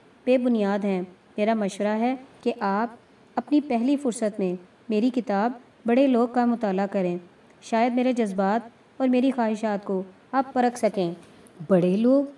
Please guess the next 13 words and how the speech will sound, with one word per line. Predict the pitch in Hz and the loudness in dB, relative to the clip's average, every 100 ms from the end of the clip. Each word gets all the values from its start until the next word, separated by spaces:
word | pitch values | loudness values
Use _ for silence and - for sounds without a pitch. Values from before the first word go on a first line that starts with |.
| - _ - | -20 _ -6
आपकी | 214 277 403 | -4 0 2
किताब?" | 415 427 359 330 311 - _ - | 2 2 2 0 -2 -10 _ -4
वसीम | 254 254 277 294 | -2 2 4 6
ने | 302 | 6
चौंक | 294 247 | 4 -2
कर | 247 269 | 0 0
उसकी | 254 262 | 0 0
तरफ | 247 233 226 | 0 0 0
देखा। | 202 196 180 180 - _ _ _ _ - | -2 -2 -4 -6 -10 _ _ _ _ -4
"उस | 269 269 | -4 0
नावल | 254 233 247 | 0 2 0
की | 254 269 | 0 0
तो | 269 294 | 2 0